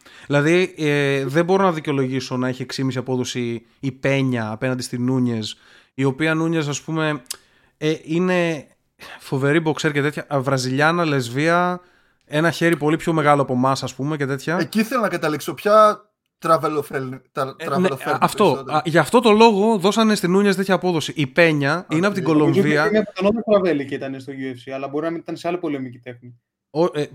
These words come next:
Speaker 1: ποιο, τι είπες,
Speaker 3: Ήταν
Speaker 1: τι είπες;
Speaker 3: Τραβέλη και την είχαν σε γυναικεία κατηγορία και τις γάμα για όλες.
Speaker 1: Ναι, ναι, στο... δεν ξέρω
Speaker 3: Αυτό
Speaker 1: μετά στο
Speaker 3: νομίζω είχε
Speaker 1: YouTube.
Speaker 3: γίνει πέρυσι.
Speaker 1: Ήτανε, ήτανε στο M M A, είχε σπάσει το κεφάλι από μία.
Speaker 3: M M A ήταν αυτό.
Speaker 1: Και το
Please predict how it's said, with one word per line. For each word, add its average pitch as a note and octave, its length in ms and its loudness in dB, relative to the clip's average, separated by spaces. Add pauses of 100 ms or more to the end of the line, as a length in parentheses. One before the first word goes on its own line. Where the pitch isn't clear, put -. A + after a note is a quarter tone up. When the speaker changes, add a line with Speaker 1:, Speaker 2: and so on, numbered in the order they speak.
(140)
Speaker 1:
ποιο, E3 260 0
τι - 160 -4
είπες, D#3+ 180 0
Speaker 3:
Ήταν F3 40 -2
Speaker 1:
τι G3 40 -2
είπες; C#3+ 180 0
Speaker 3:
Τραβέλη D#3+ 200 -4
και - 120 -18
την D#3 100 -6
είχαν E3+ 200 -2
σε F3 120 -8
γυναικεία D3+ 360 -2
κατηγορία D3 500 -2
και D3+ 160 -14 (100)
τις B2+ 180 -20
γάμα D3+ 180 -4
για C#3+ 160 -6
όλες. B2+ 220 -8 (240)
Speaker 1:
Ναι, D#3 260 4
ναι, C#3+ 220 0
στο... C3+ 720 0 (200)
δεν C#3 160 -6
ξέρω F3+ 160 2
Speaker 3:
Αυτό - 0 -
Speaker 1:
μετά D3 160 2
στο - 100 0
Speaker 3:
νομίζω C3 120 4
είχε - 160 0
Speaker 1:
YouTube. - 40 -4
Speaker 3:
γίνει F3 140 -2
πέρυσι. E3+ 200 4
Speaker 1:
Ήτανε, G#3 320 6
ήτανε G3 240 4
στο G3 220 2
M - 20 2
M F#3 120 2
A, F#3 40 2
είχε E3+ 180 -2
σπάσει F3 280 -2
το E3+ 60 -6
κεφάλι D#3+ 320 -2
από A#2 140 -4
μία. G#2+ 160 -6
Speaker 3:
M F3 180 2
M F3 60 2
A D#3+ 60 4
ήταν D3 180 0
αυτό. C#3 440 -8 (640)
Speaker 1:
Και D3+ 100 -4
το C#3+ 100 -2